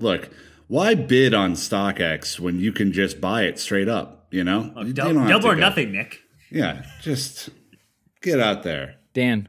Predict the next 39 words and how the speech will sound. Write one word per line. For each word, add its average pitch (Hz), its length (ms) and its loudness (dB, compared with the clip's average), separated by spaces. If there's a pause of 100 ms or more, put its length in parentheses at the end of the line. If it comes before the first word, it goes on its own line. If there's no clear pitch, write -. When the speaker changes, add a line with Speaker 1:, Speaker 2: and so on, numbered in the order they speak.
Speaker 3:
what 120 180 2
about 123 260 4
you? 101 300 0 (260)
Speaker 2:
Three 170 160 -6
points, 165 540 -6
comma, 127 320 -8
please. 113 600 -8
<laughs> - 60 -12 (1300)
Finger, 175 300 -10
fingers 165 360 -6
crossed. - 540 -6 (300)
Whatever 185 320 -2
needs 180 220 -4
to 175 40 -10
be 160 120 -6
crossed. 151 540 -4
Whatever 151 500 -4 (220)
salt 165 380 -4
over 160 180 -4
the 156 140 -8
back. 156 440 0 (200)
Uh, 135 100 -10
I 143 260 -2
don't 139 180 -4
know. 110 240 -4 (180)
Just 151 200 -12
anything. 165 460 -6
You 147 120 -6
know, 135 60 -4
four, 170 360 -8
four 170 200 -10
leaf 156 200 -8
clovers 135 320 -4
everywhere. 123 560 -6
Just 120 280 -14
three 151 140 -6
points, 101 360 -12
please. 95 380 -14 (140)
That's - 360 -18